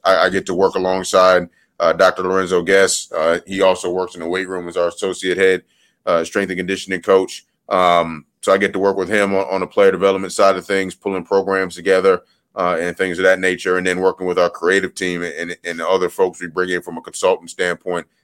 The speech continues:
when it comes to brand and brand strategy, um, in conjunction with the athletic department. So,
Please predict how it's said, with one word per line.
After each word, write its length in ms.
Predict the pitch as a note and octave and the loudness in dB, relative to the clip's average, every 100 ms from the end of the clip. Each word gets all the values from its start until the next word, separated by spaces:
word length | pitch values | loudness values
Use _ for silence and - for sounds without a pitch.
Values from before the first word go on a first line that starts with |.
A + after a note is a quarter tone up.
| _ | _
when 120 | F2+ | -8
it 60 | - | -2
comes 220 | F#2 E2 | -2 -2
to 60 | |
brand 360 | D2 F2+ F2+ F2 | -4 -2 0 -2
and 80 | D#2 | -4
brand 260 | F2+ F2 | -6 -6
strategy, 640 | - F#2+ F2+ E2+ E2 D#2+ - _ _ - | -2 2 2 0 -4 -8 -8 _ _ -6
um, 260 | D#2+ D#2 - | -4 -4 -6
in 140 | A#2+ A2 | -4 -2
conjunction 480 | G#2 F2+ F#2+ F2 F2+ | -2 -2 -4 -4 -6
with 60 | |
the 120 | F#2 | -2
athletic 280 | E2+ E2+ F#2 | 0 0 -4
department. 500 | E2+ - E2+ D#2+ D#2 | -4 0 0 0 -8
So, 360 | - F2+ E2 | 2 2 2